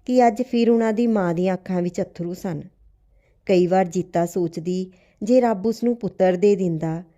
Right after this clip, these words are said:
ਤਾਂ ਉਹ ਆਪਣੇ ਮਾਪਿਆਂ ਦਾ ਸਹਾਰਾ ਬਣਦਾ। ਉਸਦੀਆਂ ਧੀਆਂ ਵੀ ਰੱਖੜੀ ਬੰਨ੍ਹਣ ਲਈ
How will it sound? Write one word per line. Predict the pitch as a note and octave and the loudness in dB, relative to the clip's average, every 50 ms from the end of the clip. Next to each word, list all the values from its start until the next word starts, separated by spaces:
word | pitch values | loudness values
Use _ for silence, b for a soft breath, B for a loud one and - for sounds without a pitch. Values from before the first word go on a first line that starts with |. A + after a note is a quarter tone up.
| b b b _ | b b b _
ਤਾਂ | - F#3+ F#3 | -4 -2 0
ਉਹ | F#3 G3+ G#3+ | 0 0 -2
ਆਪਣੇ | G3+ F#3+ - F#3+ F#3+ F#3+ | -2 -4 -4 -4 -4 -2
ਮਾਪਿਆਂ | F#3+ F#3 E3+ E3 - - F3+ E3 E3 | -2 -2 -2 -4 -4 -6 -4 -4 -2
ਦਾ | E3 F#3 | -2 -4
ਸਹਾਰਾ | G#3 - - G3+ F3 E3+ E3 D#3 D#3 D#3 | -4 -6 -8 -8 -6 -4 -4 -2 -2 -4
ਬਣਦਾ। | D3 D#3 D3+ C#3+ C#3+ C#3 - C#3 C#3+ - - _ _ _ _ _ _ _ _ _ _ _ _ _ _ - | -4 -4 -6 -6 -6 -8 -10 -10 -10 -12 -14 _ _ _ _ _ _ _ _ _ _ _ _ _ _ -6
ਉਸਦੀਆਂ | G3+ F3+ - - F3+ F3 F3+ F3+ F3+ F3 | -4 -4 -4 -2 -2 0 0 0 0 -2
ਧੀਆਂ | - A3+ G#3+ G3 F3+ E3+ E3+ | -2 -2 0 0 0 0 -2
ਵੀ | F3 F#3 F#3+ | -2 0 0
ਰੱਖੜੀ | F#3 F3+ F3+ - - F3+ F#3+ F#3+ | -2 -2 -4 -6 -2 0 0 0
ਬੰਨ੍ਹਣ | E3 F#3 F3+ F3+ F3+ F#3+ G3+ G3 | 2 0 0 0 0 0 0 0
ਲਈ | F#3 F3+ F#3 F#3+ | 0 0 -2 -2